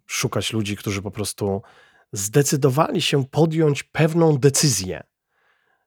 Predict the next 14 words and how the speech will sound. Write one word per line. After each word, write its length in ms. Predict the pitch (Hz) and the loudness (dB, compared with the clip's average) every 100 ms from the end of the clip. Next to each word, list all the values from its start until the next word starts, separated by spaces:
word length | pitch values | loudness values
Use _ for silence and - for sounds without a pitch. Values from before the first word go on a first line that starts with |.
| _ _ _ - | _ _ _ -12
Decyzję 600 | 123 110 135 - 117 135 | -10 0 2 2 4 4
życiową, 540 | 147 151 180 117 104 | 4 6 6 4 -2
bo 240 | 98 104 110 | 0 0 0
większość 560 | 104 117 120 - 110 | 0 0 0 -2 -2
swojego 460 | - - 113 113 113 | -4 -2 0 2 0
życia 340 | 107 110 - | 0 -2 -2
spędzamy, 500 | 110 - 113 110 107 | -2 -2 0 2 2
dorosłego 420 | 98 107 - 104 104 | 2 2 0 0 -2
życia 200 | 101 113 | -2 -4
spędzamy 400 | - 135 139 98 | 2 4 4 2
przecież 320 | - - 92 | -2 -10 -12
w 100 | - | -12
pracy, 400 | 87 73 - - | -10 -10 -14 -18
nie? 140 | - | -16